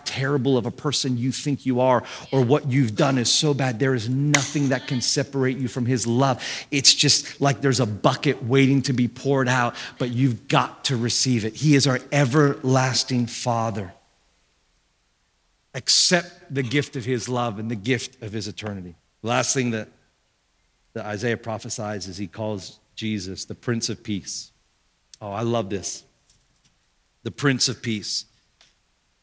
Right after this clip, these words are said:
You know, because he's the prince, it means that he's the ruler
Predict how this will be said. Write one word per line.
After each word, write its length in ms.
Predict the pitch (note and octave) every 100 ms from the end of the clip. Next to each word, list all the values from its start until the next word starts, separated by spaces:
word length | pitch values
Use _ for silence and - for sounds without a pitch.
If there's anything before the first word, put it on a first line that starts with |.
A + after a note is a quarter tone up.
| _ _ -
You 80 |
know, 120 | C#3 B2+
because 540 | A#2+ - D3+ - -
he's 240 | B2+ C#3 -
the 80 |
prince, 680 | G#2 D#3 D3 C3 - - -
it 140 | B2
means 300 | B2+ B2+ A#2
that 160 | B2 A2+
he's 340 | - B2+ G#2
the 100 | G#2
ruler 800 | A2 A2+ C#3+ D#3+ D3 A2+ G#2 B2+